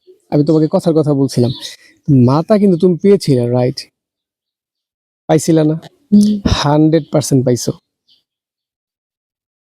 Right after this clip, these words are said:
Speaker 1: তো মাতা যখন হান্ড্রেড পার্সেন্ট পাইছো, এখন তাহলে এটা শেষ। এবার আছে সমান সেভেন। সেভেন ছিল এই টোটালটা,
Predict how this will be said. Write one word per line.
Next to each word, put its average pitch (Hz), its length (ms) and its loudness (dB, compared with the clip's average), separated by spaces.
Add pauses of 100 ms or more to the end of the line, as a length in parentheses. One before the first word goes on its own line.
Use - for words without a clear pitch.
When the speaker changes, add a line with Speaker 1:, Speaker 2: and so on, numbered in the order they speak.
(100)
Speaker 1:
তো 170 80 2
মাতা 151 360 2
যখন 180 220 2
হান্ড্রেড 143 360 -2
পার্সেন্ট 151 340 0
পাইছো, 139 400 0 (420)
এখন 160 280 0
তাহলে 165 380 2
এটা 143 140 0
শেষ। 135 320 -2 (380)
এবার 170 180 2
আছে 160 200 0
সমান 151 220 0
সেভেন। 131 420 -2 (1120)
সেভেন 175 380 2
ছিল 190 160 -2
এই 170 80 2
টোটালটা, 123 600 -2